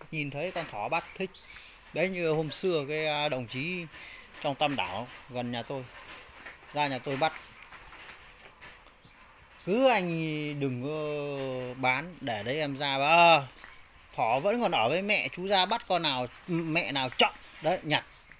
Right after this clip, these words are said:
Bắt giá chọn nhá, bắt giá tự chọn. Cho thò tay vào bắt, bắt thoải mái. Bảo thế thỏ nhà anh nó không bị, ờ, sợ vía. Bảo ôi giời, chú bắt vô tư với anh, không, không, không sao. Chấp hết các loại vía. Chú thích con nào chú bắt, thò vào,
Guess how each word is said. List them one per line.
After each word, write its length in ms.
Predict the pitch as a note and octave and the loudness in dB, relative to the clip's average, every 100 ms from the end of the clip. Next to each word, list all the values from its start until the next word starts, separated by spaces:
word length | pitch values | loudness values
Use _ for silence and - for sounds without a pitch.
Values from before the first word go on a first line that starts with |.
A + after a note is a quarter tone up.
| - - - - - | -20 -20 -20 -20 -6
Bắt 140 | A3 A3 | -4 0
giá 180 | G#3 A3 | 2 2
chọn 280 | A#3 D#3 | 2 0
nhá, 120 | F#3 F#3+ | -4 0
bắt 160 | A3 | 0
giá 280 | F#3+ F3+ G3 | 2 2 2
tự 200 | - D#3+ | -2 -4
chọn. 180 | F#3+ D#3 - - - | -4 -4 -8 -20 -2
Cho 200 | G3 A3+ | 2 2
thò 240 | E3+ D#3+ D#3+ | 2 2 4
tay 200 | E3+ D#3+ | 2 2
vào 120 | D3 | 0
bắt, 240 | F3 - | -2 0
bắt 120 | G3 - | -2 0
thoải 140 | C3 | -2
mái. 220 | C3 E3 | -2 -2
Bảo 140 | F3 C3+ | -2 -2
thế 380 | G#3 G#3 F3 - | -2 0 -2 -4
thỏ 240 | A2 A2+ | -2 -2
nhà 80 | D#3+ | 0
anh 200 | F3 D#3+ | -2 -2
nó 100 | E3+ | -6
không 240 | - F3+ E3 | -6 -4 -4
bị, 280 | C3 B2 A#2+ - - - - C#3 | -2 -4 -6 -14 -18 -20 -12 -6
ờ, 60 | C3 B2 B2 B2 A#2 | -2 -2 0 0 0
sợ 400 | - D#3 A#2 A#2+ | -2 -2 0 -2
vía. 360 | A#2+ D3 G3 C4+ C#3+ | 0 2 4 2 -2
Bảo 120 | G#2 A2 | -4 0
ôi 340 | D3+ E3+ D#3 | 4 4 4
giời, 120 | D3 A#2+ - | 0 -6 -8
chú 160 | D#3+ | 0
bắt 180 | G#3+ G#3 | 2 2
vô 140 | F3+ | 0
tư 240 | F3+ G3 F#3 - D3 | 2 2 2 -4 -4
với 160 | E3+ | -2
anh, 240 | F3+ D#3+ D3 - - - - | -2 -6 -10 -16 -20 -20 -14
không, 120 | E3+ | -8
không, 120 | D#3 D#3 - | -8 -8 -8
không 120 | D#3 | -2
sao. 220 | E3+ D3+ - - - - - - - | -2 -2 -6 -20 -20 -20 -20 -20 -2
Chấp 180 | G#3 G#3 | 0 2
hết 120 | C4+ | 0
các 140 | C4 F#3+ | -2 -2
loại 180 | F3+ B2+ | -2 -2
vía. 240 | D3 F#3 - - - - _ - | -2 -4 -6 -18 -20 -20 _ -12
Chú 120 | E3+ - | -12 -4
thích 160 | B3 - | -2 0
con 160 | F#3+ | -2
nào 200 | D#3+ C#3 | 0 -2
chú 120 | D#3 | -2
bắt, 180 | F3 G3 - - - - | -2 -2 -4 -20 -20 -6
thò 140 | C#3+ C#3+ | 0 0
vào, 140 | D3+ | 0